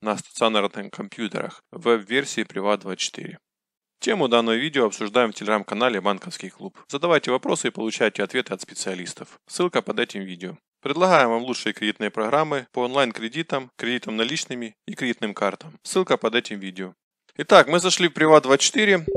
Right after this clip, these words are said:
на своем стационарном компьютере или ноутбуке, веб-версию. И вот здесь ниже, э, слева есть услуги. И здесь еще есть вот сервисы, выпадающий список.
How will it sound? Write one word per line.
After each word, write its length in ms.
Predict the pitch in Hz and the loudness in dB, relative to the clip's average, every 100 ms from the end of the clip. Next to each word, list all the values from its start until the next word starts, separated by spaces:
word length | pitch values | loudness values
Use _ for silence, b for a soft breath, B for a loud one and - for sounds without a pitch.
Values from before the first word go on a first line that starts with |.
| 131 | -2
на 160 | 131 139 | 2 2
своем 320 | - 135 127 | 2 0 0
стационарном 580 | - 120 127 120 120 110 | -2 -4 2 2 2 0
компьютере 580 | 117 104 120 - 104 104 | -4 -6 -8 -2 -2 0
или 120 | 104 | 0
ноутбуке, 680 | 107 117 190 226 175 139 - - | -4 -6 -8 -6 -6 -6 -8 -6
веб-версию. 840 | 117 135 117 131 120 - 110 101 _ B B B - | 0 0 2 0 0 -2 -4 -4 _ B B B -4
И 140 | 208 | 0
вот 180 | 185 131 | 4 4
здесь 300 | 123 135 - | 4 0 0
ниже, 420 | 170 165 135 123 220 | 2 4 4 2 -10
э, 140 | - 110 | -6 -4
слева 580 | - 143 139 104 92 - _ _ _ - _ 120 | 0 4 6 4 0 -6 _ _ _ -20 _ 0
есть 300 | 127 120 123 | 0 0 -4
услуги. 640 | - 170 202 190 170 151 _ _ _ _ _ - | -8 -6 -4 -2 -4 -4 _ _ _ _ _ -14
И 80 | 110 | -2
здесь 240 | 123 131 | 0 0
еще 240 | - - 120 | -2 0 2
есть 240 | 110 - | 2 0
вот 160 | 107 - | -6 2
сервисы, 640 | 120 107 101 - 95 90 _ _ | 4 4 2 -6 -10 -12 _ _
выпадающий 540 | 104 - 104 98 - 95 | -12 -8 -2 -2 -2 -10
список. 540 | - 95 - 101 | -10 -12 -10 -12